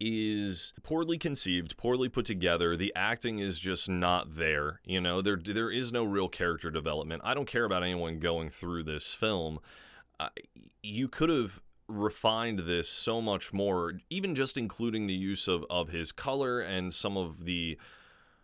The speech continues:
the deaths. I mean, man, if you went practical effects with all of these deaths,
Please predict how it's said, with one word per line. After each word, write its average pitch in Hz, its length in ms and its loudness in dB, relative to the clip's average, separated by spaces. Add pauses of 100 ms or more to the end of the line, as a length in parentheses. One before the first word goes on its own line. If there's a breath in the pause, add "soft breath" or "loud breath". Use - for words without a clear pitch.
(580 loud breath)
the 120 160 0
deaths. 123 580 4
I 113 140 -2
mean, 113 200 0
man, 117 200 2
if 107 100 -2
you 123 120 -2
went 120 140 -2
practical 107 500 2
effects 101 400 2
with 85 100 0
all 82 260 2
of 80 80 -2
these 82 280 -2
deaths, 78 420 0